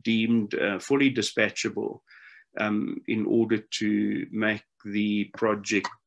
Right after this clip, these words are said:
uh, uh, compliant. It also applies, implies, obviously, with those limits set of fifty and four hundred and fifty megawatts, that,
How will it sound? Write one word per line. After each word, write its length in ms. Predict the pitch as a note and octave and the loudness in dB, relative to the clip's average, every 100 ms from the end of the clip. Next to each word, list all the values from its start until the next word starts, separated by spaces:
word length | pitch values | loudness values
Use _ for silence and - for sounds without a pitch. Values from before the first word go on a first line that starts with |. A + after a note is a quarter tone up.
| - | -6
uh, 40 | |
uh, 800 | F#2+ F#2+ - - - - - - | -4 -4 -4 -6 -6 -6 -6 -8
compliant. 640 | - G2+ - A#2 G2+ - - - _ _ _ _ _ _ _ _ - - - - - | -8 -8 -4 -2 -2 -4 -12 -18 _ _ _ _ _ _ _ _ -20 -20 -20 -18 -2
It 100 | D#3+ | 6
also 320 | F#3 F3+ D3 | 8 8 6
applies, 540 | C3 C#3+ D3 C#3+ A2+ | 6 4 4 6 4
implies, 520 | A2+ A#2 A2+ C3+ C#3 A#2 | 2 0 0 2 4 4
obviously, 580 | A2+ A#2 A2+ - A#2 | 2 2 0 2 0
with 220 | G#2+ G#2+ - | 2 -2 0
those 360 | A2 A2 G#2+ | 2 2 4
limits 420 | A#2 D3 - - | 4 4 2 -2
set 320 | - A2+ - - - | 2 0 0 -10 -4
of 220 | G#2 G2+ - _ - | -4 -4 -16 _ -16
fifty 420 | - C3 - A2+ | -4 -4 -4 -4
and 180 | G#2 G2 | -2 -2
four 220 | A2+ A2+ | -2 -2
hundred 240 | A#2 A2+ | -2 -4
and 100 | G#2+ | -6
fifty 320 | G2+ G#2 - G2 | -4 -6 -4 -4
megawatts, 560 | G2 G2 G2+ G2+ - | -2 0 -2 -2 -4
that, 220 | A2 G2 | -2 -2